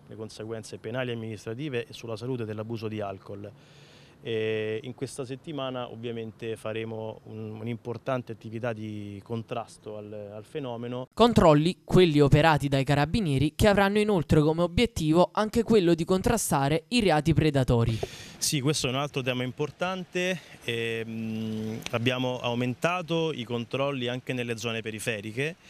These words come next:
Speaker 1: eh, però quello che dico sempre, è importante lavorare in sinergia, quindi invitiamo, invito nuovamente i cittadini che notano qualcosa di sospetto, che hanno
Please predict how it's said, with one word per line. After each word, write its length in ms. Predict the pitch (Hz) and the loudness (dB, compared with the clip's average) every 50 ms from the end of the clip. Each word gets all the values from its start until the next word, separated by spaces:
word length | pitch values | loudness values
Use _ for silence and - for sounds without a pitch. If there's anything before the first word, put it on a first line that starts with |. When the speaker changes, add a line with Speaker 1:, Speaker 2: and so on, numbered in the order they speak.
| - - - - - - - - | -20 -20 -20 -20 -20 -20 -18 -10
Speaker 1:
eh, 680 | - 120 117 113 113 113 110 113 110 110 110 110 110 - _ _ - - | -4 -4 -4 -2 -2 -4 -4 -4 -4 -4 -4 -6 -6 -10 _ _ -8 -2
però 240 | - 139 147 151 | 0 0 0 0
quello 220 | 131 127 156 151 147 | 0 0 0 0 0
che 120 | 131 131 | -2 -2
dico 260 | 123 120 123 113 127 | -2 -2 -4 -2 -2
sempre, 460 | 117 107 123 113 107 98 - 110 110 117 | -2 -2 -4 -4 -6 -6 -6 -6 -4 -4
è 60 | 113 | -4
importante 640 | 123 127 120 - 127 127 123 - 160 156 156 143 - 123 | -6 -6 -6 -6 -6 -6 -2 -2 -4 -2 -2 -4 -4 -4
lavorare 500 | 120 120 120 123 139 143 139 135 135 131 - | -2 -2 -2 -2 -2 -2 -2 -4 -6 -6 -8
in 100 | 131 131 | -8 -6
sinergia, 720 | 120 - - 131 120 117 117 113 113 117 131 127 113 107 | -4 -4 -4 -4 -4 -4 -6 -4 -4 -4 -4 -4 -4 -4
quindi 280 | 107 113 123 120 113 113 | -4 -4 -4 -4 -4 -4
invitiamo, 600 | 113 117 110 120 123 107 127 131 131 123 113 110 | -4 -4 -4 -4 -4 -2 -2 -4 -4 -4 -6 -6
invito 320 | 110 113 117 135 135 - | -6 -4 -2 -2 -2 -2
nuovamente 560 | 113 113 113 113 120 120 131 131 120 113 - 113 | -2 -2 -2 -2 -2 0 0 -2 -2 -4 -6 -6
i 40 | |
cittadini 680 | 104 - 113 104 - - 120 120 131 131 120 117 110 104 | -4 -4 -6 -4 -4 -4 -2 -2 -2 -2 -2 -6 -8 -8
che 100 | - 104 | -8 -4
notano 320 | 113 120 117 113 120 117 | -4 -4 -4 -2 -4 -4
qualcosa 320 | 110 107 - - 127 - | -4 -4 -2 -4 -2 -2
di 120 | 127 123 120 | -2 -2 -2
sospetto, 640 | - 127 117 - - - 135 127 113 _ - - 104 | -2 -2 -4 -2 -2 -2 -4 -4 -4 _ -8 -8 -6
che 100 | 95 117 | -4 -4
hanno 420 | 113 113 117 113 113 113 113 113 | -4 -2 -2 -4 -2 -2 -4 -6